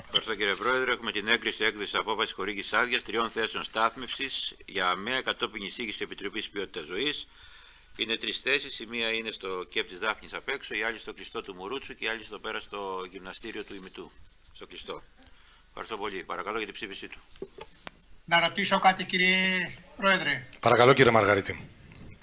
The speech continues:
Speaker 2: Κύριε Αντιδήμαρχε, για πείτε μου, αυτές οι θέσεις που δίνουμε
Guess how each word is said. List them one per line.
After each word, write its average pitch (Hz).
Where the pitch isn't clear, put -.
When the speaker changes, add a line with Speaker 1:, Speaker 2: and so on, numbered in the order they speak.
Speaker 2:
Κύριε 214
Αντιδήμαρχε, 208
για 214
πείτε 214
μου, 175
αυτές 202
οι 208
θέσεις 214
που 156
δίνουμε 160